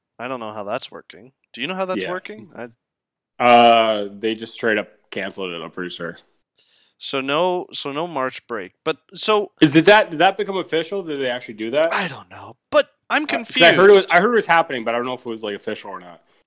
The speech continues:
Speaker 1: I've always been
Speaker 2: Yeah,
Speaker 1: confused
Speaker 2: I
Speaker 1: on
Speaker 2: don't know.
Speaker 1: the difference between March break and spring break.
Speaker 2: Uh, pretty sure it's the same thing.
Speaker 1: I think, I think
Speaker 2: I
Speaker 1: Mar-
Speaker 2: think, I thi-,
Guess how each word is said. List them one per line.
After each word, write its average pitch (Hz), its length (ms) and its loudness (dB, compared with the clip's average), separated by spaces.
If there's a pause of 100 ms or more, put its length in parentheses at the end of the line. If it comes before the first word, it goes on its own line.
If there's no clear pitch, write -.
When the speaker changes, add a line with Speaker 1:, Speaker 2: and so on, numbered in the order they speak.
(460)
Speaker 1:
I've 185 160 4
always 247 220 4
been 247 120 -4
Speaker 2:
Yeah, - 60 -10
Speaker 1:
confused 202 540 -6
Speaker 2:
I 139 40 -2
Speaker 1:
on 135 40 -2
Speaker 2:
don't 127 40 -10
know. 127 40 -6
Speaker 1:
the 123 40 -8
difference - 380 -4
between 143 360 -4
March 120 380 -4
break 156 300 -4
and 127 100 -12
spring 156 440 -10
break. - 520 -18 (1080)
Speaker 2:
Uh, 101 420 8
pretty 139 220 -2
sure 151 120 2
it's 117 100 -4
the 104 60 -14
same 92 220 -8
thing. - 320 -20 (920)
Speaker 1:
I 170 140 -2
think, 214 540 -2 (300)
I 151 60 -4
think 202 280 -8
Speaker 2:
I - 20 -14
Speaker 1:
Mar- 123 180 2
Speaker 2:
think, 180 300 6
I 151 140 6
thi-, 160 160 -4